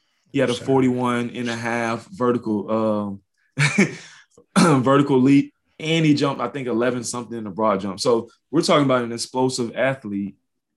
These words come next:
Speaker 1: Plus, you saw the film production to match.
Speaker 2: Absurd.
Speaker 1: So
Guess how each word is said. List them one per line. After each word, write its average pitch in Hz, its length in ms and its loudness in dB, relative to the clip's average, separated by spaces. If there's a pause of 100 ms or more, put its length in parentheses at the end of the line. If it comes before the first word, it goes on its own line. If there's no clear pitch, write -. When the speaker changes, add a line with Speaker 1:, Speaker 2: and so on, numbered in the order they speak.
(160)
Speaker 1:
Plus, 143 640 0
you 131 140 -4
saw 127 260 0
the 113 80 -2
film 135 340 -6
production 120 580 -8
to 101 60 -10
match. 95 440 -14 (560)
Speaker 2:
Absurd. 107 380 -14
Speaker 1:
So 104 360 0